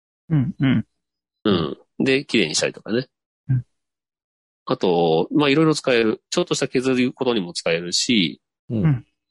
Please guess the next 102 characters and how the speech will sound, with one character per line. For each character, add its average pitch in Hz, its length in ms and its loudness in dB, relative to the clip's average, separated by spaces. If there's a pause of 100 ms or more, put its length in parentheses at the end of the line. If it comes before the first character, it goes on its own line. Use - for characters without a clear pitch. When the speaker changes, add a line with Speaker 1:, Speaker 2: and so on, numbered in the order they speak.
(760)
Speaker 2:
あ 117 160 -2
と、 85 840 0
自 120 160 2
分 143 140 2
で 131 100 2
ち - 60 -4
ょ - 20 0
っ - 20 -4
と 101 100 0
線 139 200 0
を 92 40 -2
入 90 60 -2
れ 85 80 -2
た - 100 -4
い 87 40 -6
な 85 100 -8
と 85 80 -4
思 78 100 -4
っ - 40 -8
た 76 100 -2
ら、 71 40 0
そ 107 80 0
の 98 100 2
線 95 240 0
を 73 80 -8
ね、 - 240 -8 (140)
き-、 - 140 -10 (200)
カ - 140 -2
ッ - 20 -20
ト - 140 -4
す - 80 -2
る 80 60 -2
と - 100 -10
か。 - 240 -12 (680)
Speaker 1:
う 175 60 4
ん、 160 40 4
う - 20 4
ん、 131 520 4
う - 20 2
ん。 127 60 -2 (220)
Speaker 2:
ま 135 80 0
あ、 - 20 2
い 139 60 4
ろ 143 100 2
ん - 20 4
な 135 60 2
使 135 140 -2
い 135 40 2
方 123 100 4
で 120 100 2
き 113 100 -2
る 80 120 -2
ん 73 60 -14
で、 73 220 -4
こ 120 100 -2
の、 101 380 2 (100)
ま 131 100 2
あ、 110 40 -2
デ 120 140 0
ザ 127 120 2
イ 123 60 4
ン - 20 2
ナ 117 80 2
イ 92 40 0
フ - 80 -4
が - 40 0
一 - 120 -4
個 - 120 -6
あ 73 40 -4
る 71 100 -8
と。 - 160 -14 (720)
Speaker 1:
あ 135 60 0
ー、 135 200 4
な 160 60 4
る 139 60 2
ほ 190 100 4
ど。 - 80 -10
Speaker 2:
こ - 20 -18 (120)
れ 190 60 2
も 185 60 2
百 151 200 0
均 185 180 0
で 170 80 2
も 160 60 4
い 143 60 0
け 139 100 0
る 143 80 2
し、 190 260 0
カ 151 120 -2
ッ - 20 0
タ - 140 -2
ー - 20 4
ナ 156 80 4
イ - 20 0
フ 160 80 2
で 202 60 2
も 139 120 0
ま 98 100 0
あ 73 40 -2
使 - 160 -8
え 71 100 -8
る。 - 160 -12